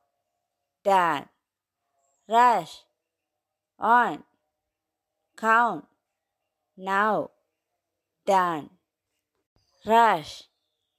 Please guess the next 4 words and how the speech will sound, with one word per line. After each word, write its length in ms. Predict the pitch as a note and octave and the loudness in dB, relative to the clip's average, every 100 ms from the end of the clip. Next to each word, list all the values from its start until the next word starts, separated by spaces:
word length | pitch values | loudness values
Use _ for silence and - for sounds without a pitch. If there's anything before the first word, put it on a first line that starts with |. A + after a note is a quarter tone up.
| _ | _
On. 480 | - A3 A3+ F3+ D3 _ _ _ _ _ _ _ _ | -4 -2 -2 -4 -10 _ _ _ _ _ _ _ _
Count. 480 | - A#3 A#3 F#3 - _ _ _ _ _ _ _ _ F#3 | -2 2 2 -2 -8 _ _ _ _ _ _ _ _ -10
Now. 520 | F#3+ G3+ G#3 D#3 - _ _ _ _ _ _ _ _ _ | -4 -2 0 -2 -6 _ _ _ _ _ _ _ _ _
Done. 460 | - G3 F3 D3 - | 0 0 2 -2 -8